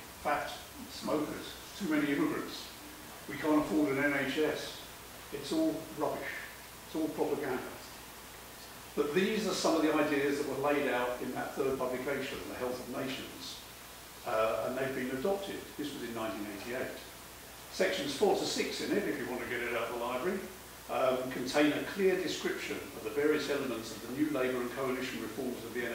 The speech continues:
H S, moving to an insurance-based healthcare system.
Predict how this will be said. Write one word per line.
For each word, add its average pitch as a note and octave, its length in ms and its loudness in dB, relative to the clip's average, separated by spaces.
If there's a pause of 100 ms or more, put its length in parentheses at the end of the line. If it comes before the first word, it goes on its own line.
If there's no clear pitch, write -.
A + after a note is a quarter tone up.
(120)
H C3 160 -4
S, - 320 -4 (500)
moving C#3+ 380 4
to C3 160 0
an B2 80 2
insurance-based C#3 920 0
healthcare A2+ 360 -4
system. - 360 -10